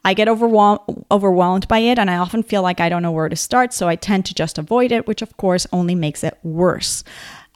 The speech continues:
Most of my life living with some health issues,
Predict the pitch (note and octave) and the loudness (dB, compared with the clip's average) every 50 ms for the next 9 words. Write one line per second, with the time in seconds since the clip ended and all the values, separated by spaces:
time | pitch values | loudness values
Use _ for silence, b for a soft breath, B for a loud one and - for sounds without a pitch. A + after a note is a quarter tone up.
0 | _ _ _ - F3+ F#3 F3+ G3 G#3+ C4+ C#4 - E4+ D4+ C#4 C4 A#3+ A3 G3 G3 | _ _ _ 0 2 2 4 4 4 2 2 0 0 0 0 2 2 2 4 4
1 | G3+ G#3 G#3 - - G3 G3+ G3+ F#3+ G3 G3 F#3+ F3+ E3+ E3+ F3+ F3 - - - | 4 2 0 -2 -2 0 0 0 0 0 0 0 0 0 0 0 0 0 -4 -6
2 | F#3 E3+ F3+ - C4 D4+ D#4 - - - A#3 - - G#3 G3+ G3 G3+ G3+ G#3 G3+ | -4 -4 -2 2 2 0 0 0 0 0 0 0 2 2 4 4 4 4 2 0
3 | - | -2